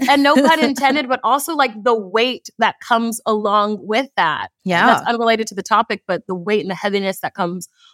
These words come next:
Speaker 1: along with that. And so, you know, if there's one thing that, if anybody knows anything about Texans, we like to eat.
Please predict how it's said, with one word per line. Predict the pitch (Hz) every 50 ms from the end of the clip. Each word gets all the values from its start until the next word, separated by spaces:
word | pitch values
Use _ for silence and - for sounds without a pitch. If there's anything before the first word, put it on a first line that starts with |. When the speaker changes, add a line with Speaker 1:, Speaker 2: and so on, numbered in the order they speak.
| _ _ -
Speaker 1:
along | 202 202 196 190 196 202 190
with | 208 254 -
that. | - 190 170 160 156 - -
And | 190 185 185 185 -
so, | - 214 196 190 190 190 185 - _ _ _ _ _ _ _ _
you | 247 254
know, | 240 233
if | 233 233
there's | 240 233 226 196
one | 220 226 233 247 233
thing | - 247 240 247 247 240 226
that, | 214 220 208 - -
if | - 226 220 -
anybody | 202 240 254 247 262 254 233
knows | 226 226 214
anything | 233 226 220 226 214
about | 214 202 175 -
Texans, | - 220 196 - - 240 233 202
we | 214 196
like | 196 190 190 -
to | - 185 - -
eat. | 196 202 226 262 - _ - - -